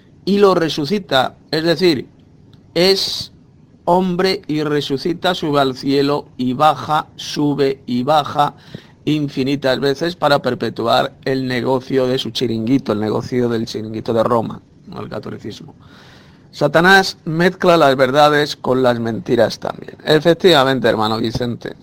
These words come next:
eso es sencillamente el, la ceremonia de la misa. Es una burda blasfemia terrible, satánica contra Dios.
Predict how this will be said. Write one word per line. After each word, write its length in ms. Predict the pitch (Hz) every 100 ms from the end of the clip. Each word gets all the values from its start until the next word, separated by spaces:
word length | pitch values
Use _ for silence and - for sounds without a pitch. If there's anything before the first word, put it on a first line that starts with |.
| - -
eso 260 | 170 185
es 120 | 175 156
sencillamente 920 | 151 151 143 139 135 131 147 139 - - - - - _
el, 640 | 131 143 143 135 131 123 120
la 80 | 117
ceremonia 480 | 135 123 127 123
de 80 | 117
la 100 | 117
misa. 380 | 135 151 - - - - - - _ -
Es 200 | 139 135
una 360 | 143 139 139 -
burda 600 | 127 131 160 160 156 143
blasfemia 1200 | 127 131 139 131 131 - - - 151 151 143 131
terrible, 640 | 127 117 127 135 139 135 139
satánica 760 | - 107 - 127 131 123 135
contra 600 | 131 110 107 - - -
Dios. 380 | - - - -